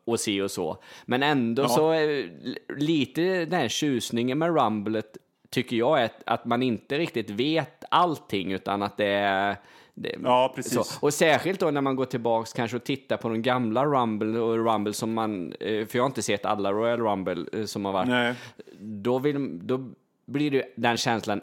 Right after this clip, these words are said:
Speaker 1: ännu starkare, att man, man blir lite, "Åh, fan, nu kommer Earthquake in", eller "Nu kommer, eh,
Speaker 2: Mm.
Speaker 1: den och den
Speaker 2: Mm.
Speaker 1: in", liksom, så. Eh.
Speaker 2: Speciellt i de här gamla, eh, Rumblenserna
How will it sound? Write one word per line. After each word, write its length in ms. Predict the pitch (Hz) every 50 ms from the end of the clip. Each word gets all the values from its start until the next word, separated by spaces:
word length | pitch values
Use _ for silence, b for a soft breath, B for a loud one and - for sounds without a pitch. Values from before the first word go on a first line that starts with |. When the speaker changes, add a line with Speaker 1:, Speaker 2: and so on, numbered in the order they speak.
| - -
Speaker 1:
ännu 380 | 117 113 110 104 101 117 131
starkare, 460 | - - 156 139 110 95 - 110 104
att 100 | 101 -
man, 580 | 113 107 104 104 98 87 87 87 82 82 - 117 - _ - _ _ -
man 300 | 113 123 123 123 120 117
blir 140 | 127 131
lite, 220 | 120 117 110 - 123 -
"Åh, 180 | 170 190 170
fan, 300 | 131 - 175 156 143 131
nu 80 | 127 131
kommer 400 | - 143 135 135 - - 135 120
Earthquake 540 | - - - - - 156 147 143 - 117 107
in", 160 | 101 101 101
eller 260 | 107 110 113 110 110
"Nu 180 | 117 123 139 135
kommer, 480 | 139 - 123 120 120 117 113 113 113
eh, 160 | 131 113 110
Speaker 2:
Mm. 140 | 110 107 110
Speaker 1:
den 260 | 113 123 117 117 117
och 100 | 117 117
den 200 | 123 139 147 143
Speaker 2:
Mm. 120 | 131 110 104
Speaker 1:
in", 140 | 104 101 90
liksom, 460 | 82 78 - - 98 85 76 65 - -
så. 300 | - - - 101 - - - B B B B B B B B B B B B - -
Eh. 320 | - 95 - - - - -
Speaker 2:
Speciellt 580 | - - 180 170 - 202 196 165 143 185 - 151
i 40 |
de 100 | 151 180
här 140 | 190 220 196
gamla, 500 | 160 151 202 202 180 160 147 139 131 135 139 - -
eh, 240 | 151 143 135 139 143
Rumblenserna 800 | - 170 147 131 120 120 117 113 - - 131 120 123 123 120